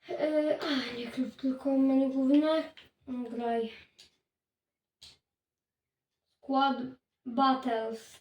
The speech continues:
No i tutaj, e, wy-, przegrałem tutaj, mówię.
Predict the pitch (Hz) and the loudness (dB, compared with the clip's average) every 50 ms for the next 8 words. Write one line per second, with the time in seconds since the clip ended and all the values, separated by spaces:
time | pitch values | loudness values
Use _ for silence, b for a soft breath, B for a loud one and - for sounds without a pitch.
0 | _ _ 349 349 349 339 339 302 277 302 302 311 320 302 285 269 262 262 - - | _ _ -8 -6 -4 -4 0 2 4 4 4 4 4 4 4 4 4 0 -2 -8
1 | _ _ _ _ _ _ _ _ _ _ _ _ _ - 269 277 277 269 - - | _ _ _ _ _ _ _ _ _ _ _ _ _ -6 -4 -2 -2 -2 -4 -6
2 | - _ _ _ _ _ _ _ _ _ _ _ _ _ - 403 427 403 - - | -14 _ _ _ _ _ _ _ _ _ _ _ _ _ 0 2 2 2 2 -2
3 | - 285 285 - - - - - - - 339 - - - - 392 392 359 302 359 | -6 -10 -8 -4 -4 -4 -2 -4 -6 -8 -10 -10 -8 -2 2 2 4 6 8 10
4 | 381 403 381 359 320 294 302 285 294 311 269 277 311 285 277 277 277 269 262 240 | 10 10 10 8 6 4 2 2 0 0 0 2 2 2 4 4 2 2 2 4
5 | 254 262 | 6 6